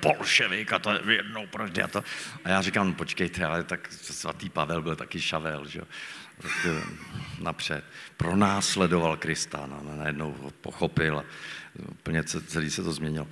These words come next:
A ono se vlastně, my katolíci jako si vážíme těch napravených hříšníků víc než normálních lidí, jo. A, eh, tak, eh, takhle se o tom bavíme. Já si myslím,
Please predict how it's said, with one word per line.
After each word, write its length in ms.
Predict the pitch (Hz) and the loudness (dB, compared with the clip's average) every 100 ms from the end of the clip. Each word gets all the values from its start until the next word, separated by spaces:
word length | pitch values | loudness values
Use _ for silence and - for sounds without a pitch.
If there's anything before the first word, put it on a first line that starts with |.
| - - - | -10 -12 -2
A 120 | 85 90 | 4 4
ono 360 | 87 90 92 | 4 4 4
se 140 | - 90 | 4 2
vlastně, 460 | 85 - 92 92 82 - - - | 2 0 2 0 0 -8 -12 -6
my 160 | 80 82 | 0 0
katolíci 520 | 78 78 78 80 87 | -2 -8 -8 -6 -4
jako 180 | 80 87 | -4 -4
si 140 | - | -4
vážíme 460 | 73 73 76 92 82 | -2 -2 0 -2 -2
těch 280 | - 80 - | -4 -8 -8
napravených 500 | 80 78 78 82 80 | -6 -4 -2 -4 -4
hříšníků 540 | 82 78 85 78 92 | -6 -6 -6 -8 -10
víc 280 | 80 85 - | -10 -10 -10
než 140 | 85 | -10
normálních 400 | 85 78 82 82 | -8 -6 -6 -8
lidí, 240 | 92 80 76 | -10 -10 -12
jo. 80 | - - - - - - - - - | -12 -18 -20 -18 -18 -16 -18 -14 -6
A, 340 | 82 80 - | -4 -4 -6
eh, 40 | 85 90 78 78 78 78 - | -6 -4 -2 -4 -6 -8 -4
tak, 300 | 92 - 101 | -4 2 6
eh, 240 | 95 78 - - - | 8 6 0 -12 -10
takhle 240 | - - 82 | -6 -4 -2
se 120 | 85 | -2
o 60 | |
tom 140 | 82 87 | -2 0
bavíme. 340 | 78 92 78 - - - | 0 0 -2 -6 -12 2
Já 160 | 98 104 | 6 8
si 260 | 180 151 - | 8 8 8
myslím, 600 | 107 101 117 120 139 156 | 8 8 8 6 6 0